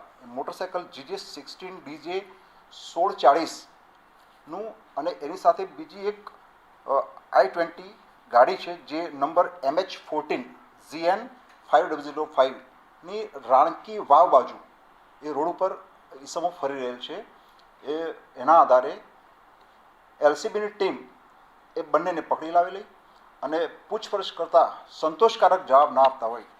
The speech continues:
એમની, એમને જે વૈજ્ઞાનિક પદ્ધતિથી પૂછપરછ કરતા આજે ચાર ઇસમો પકડાયેલા છે ગાડીમાં. એમના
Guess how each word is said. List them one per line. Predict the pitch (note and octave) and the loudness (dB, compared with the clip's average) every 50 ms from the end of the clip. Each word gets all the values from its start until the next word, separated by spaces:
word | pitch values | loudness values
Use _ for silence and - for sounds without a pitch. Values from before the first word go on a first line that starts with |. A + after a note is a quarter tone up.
| _ _ _ _ _ - - - - - _ _ | _ _ _ _ _ -20 -20 -20 -20 -20 _ _
એમની, | B2+ C3 D3 D#3+ D#3 - - - _ _ - - - - - - G#2+ | -12 -10 -8 -8 -10 -12 -16 -20 _ _ -20 -20 -20 -20 -20 -20 -16
એમને | B2+ C3 C#3+ C#3 - - _ _ - B2+ A#2+ A#2+ | -14 -12 -12 -14 -14 -16 _ _ -8 -6 -6 -6
જે | A#2 C3+ C3 | -6 -8 -8
વૈજ્ઞાનિક | - C3 C3 - F3 F#3+ G#3 G3 - | -8 -8 -2 0 0 0 0 0 -2
પદ્ધતિથી | F#3+ F3+ - F3+ F3+ F3 D3+ B2 A2+ G#2+ - - - _ - - _ _ _ _ - | -2 0 0 -2 -2 -2 -6 -12 -14 -18 -20 -20 -20 _ -20 -20 _ _ _ _ -10
પૂછપરછ | E3+ F#3 - - - F#3 F3 E3+ - - | -10 -10 -8 -6 -4 -4 -4 -4 -8 -12
કરતા | D3 C#3+ - E3 C3 G#2 - - - - - _ _ - - _ _ - | -12 2 4 4 4 4 0 -6 -20 -20 -20 _ _ -20 -20 _ _ -2
આજે | C#3 D#3 E3 G3 G3+ G3+ G3+ - - _ | -2 -2 -2 -2 -6 -6 -8 -12 -20 _
ચાર | - G3 F#3+ G#3 G3 | 4 6 6 6 4
ઇસમો | F#3+ - F3 F3 F#3 | 2 -2 -2 -2 -2
પકડાયેલા | F3+ - E3 D3+ D#3+ C#3+ B2 A#2+ A#2+ A#2+ A#2+ | 0 -2 -2 0 2 4 4 4 2 0 -6
છે | A#2 - B2+ | -10 -14 -4
ગાડીમાં. | A2+ A#2 A#2 B2 B2 D3 F#3 B3+ - - - - _ _ _ _ _ _ _ _ - | -4 -4 -4 -2 -2 -2 -2 -2 -4 -10 -20 -20 _ _ _ _ _ _ _ _ -10
એમના | B2 C3+ D#3+ F3 F3 | -2 2 4 4 4